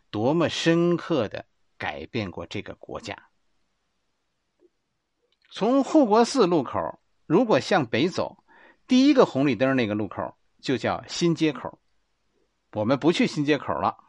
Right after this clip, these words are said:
是吧？但是就跟咱们，呃，遥望端王府一样，咱们站在这个路口，咱们遥望一下，很近啊。如果你走过去，大概也就是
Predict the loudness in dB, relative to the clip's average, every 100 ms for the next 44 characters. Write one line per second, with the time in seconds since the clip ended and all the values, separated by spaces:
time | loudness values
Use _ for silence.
0 | _ _ 0 2 2 0 0 -2 -4 -8
1 | -16 0 2 4 2 2 2 0 -2 -14
2 | _ _ -12 -10 -6 0 4 6 6 6
3 | 2 6 6 4 0 -8 2 2 2 _
4 | _ _ _ _ -4 -4 2 2 2 0
5 | 0 0 0 0 -2 -10 -12 -10 -8 -6
6 | -6 -8 -4 0 2 0 -2 -8 -12 -14
7 | _ _ _ _ _ _ _ -6 -2 2
8 | 2 2 -4 -6 -4 0 0 -2 -4 -6
9 | -4 -4 -4 -2 -2 0 -2 -4 -6 -6
10 | -4 -6